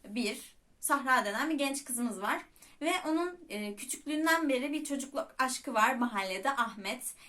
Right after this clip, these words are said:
Yani en yakın arkadaşı Ervan'ın, e, abisi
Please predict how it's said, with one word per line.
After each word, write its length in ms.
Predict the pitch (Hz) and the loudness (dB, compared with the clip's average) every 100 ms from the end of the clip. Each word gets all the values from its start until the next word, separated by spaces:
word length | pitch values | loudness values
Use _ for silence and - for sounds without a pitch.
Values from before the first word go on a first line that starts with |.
| - | 0
Yani 340 | 233 220 226 | 4 4 2
en 480 | 226 262 262 254 247 | 0 2 0 -2 -4
yakın 240 | 226 240 | -4 -2
arkadaşı 600 | 247 226 233 226 226 - | 2 2 -2 -6 -4 -2
Ervan'ın, 760 | 254 220 220 208 208 226 285 - - - - - | -2 2 2 0 -2 -4 -4 -8 -20 -20 -16 -6
e, 180 | 190 180 | -4 2
abisi 680 | 220 208 196 - 277 285 | 4 4 4 0 2 0